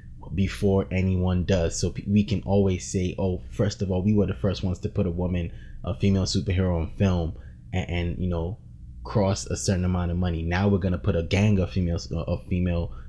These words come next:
characters on screen and, and, and, and, and make gangbusters with it." I think that's, you know, put a female director, a female writer. I mean, this movie is all women led. I mean,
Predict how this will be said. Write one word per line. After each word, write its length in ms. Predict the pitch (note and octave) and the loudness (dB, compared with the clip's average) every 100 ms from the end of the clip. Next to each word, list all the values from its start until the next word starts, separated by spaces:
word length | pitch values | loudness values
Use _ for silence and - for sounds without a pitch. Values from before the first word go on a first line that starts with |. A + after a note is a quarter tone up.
| - | -2
characters 440 | G2+ E2+ - F2+ | 2 2 0 -2
on 120 | D#2+ D#2+ | -2 -4
screen 460 | - F#2 E2+ E2+ - | -2 -2 0 -4 -4
and, 220 | F2 D#2 | -4 -2
and, 200 | E2 E2 | -2 -2
and, 200 | E2 E2+ | -2 -4
and, 260 | E2 E2 D#2 - - | -2 -2 -4 -8 -8
and 160 | - F2 | -2 2
make 220 | F#2 D#2+ | 2 2
gangbusters 640 | F2+ F#2 E2+ D#2 - - - | 0 0 0 -2 -2 -4 -4
with 200 | E2+ - | -6 -4
it." 160 | D2 - - - - | -6 -8 -14 -14 -8
I 60 | - | 0
think 240 | A#2 G#2 | 2 4
that's, 180 | G2+ - | 4 4
you 120 | A2 | 4
know, 140 | G2 | 4
put 180 | - A2 | 4 2
a 60 | F2+ | 2
female 360 | - A2 A2 | 4 4 6
director, 420 | G#2 G#2 G2 - E2+ | 6 6 6 2 -2
a 40 | |
female 380 | - G#2 G2+ G2 | 2 4 6 6
writer. 560 | F#2+ F#2+ G2 F#2+ - - - - | 4 4 4 2 0 -10 -16 -2
I 60 | G#2 | 2
mean, 140 | F#2+ | 4
this 180 | A#2+ B2+ | 4 4
movie 220 | A2+ G#2 | 4 4
is 340 | - G2 F2 - | 4 2 0 0
all 200 | F#2 G2 | 2 4
women 320 | F#2 F2+ E2+ | 4 2 2
led. 320 | E2+ F2+ E2+ - | 2 2 0 -2
I 80 | F2 | 0
mean, 360 | F2+ F2 E2+ | 0 0 -4